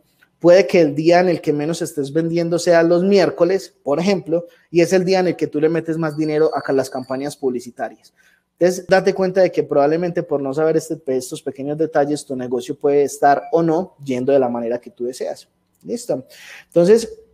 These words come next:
esto también es un tema, un último tip, ya para terminar, y nuevamente darle las gracias a Quique por esa información tan valiosa que nos comparte el día de hoy,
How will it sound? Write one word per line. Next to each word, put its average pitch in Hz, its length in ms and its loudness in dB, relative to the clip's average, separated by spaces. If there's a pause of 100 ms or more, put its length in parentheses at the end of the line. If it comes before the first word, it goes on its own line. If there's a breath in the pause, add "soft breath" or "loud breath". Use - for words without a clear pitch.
(680)
esto 170 240 0
también 175 380 0
es 180 80 0
un 190 120 0
tema, 180 380 2
un 165 180 0
último 160 380 0
tip, 143 340 -6
ya 131 160 0
para 170 220 0
terminar, 131 460 -4
y 147 80 -6
nuevamente 151 420 -4
darle 156 240 4
las 131 180 0
gracias 131 320 -2
a 147 60 -2
Quique 139 300 -8
por 131 200 -2
esa 131 140 -2
información 131 540 -6
tan 156 180 -4
valiosa 135 380 2
que 156 100 -6
nos 139 140 -6
comparte 127 420 -4
el 156 80 2
día 160 220 4
de 160 120 6
hoy, 147 200 4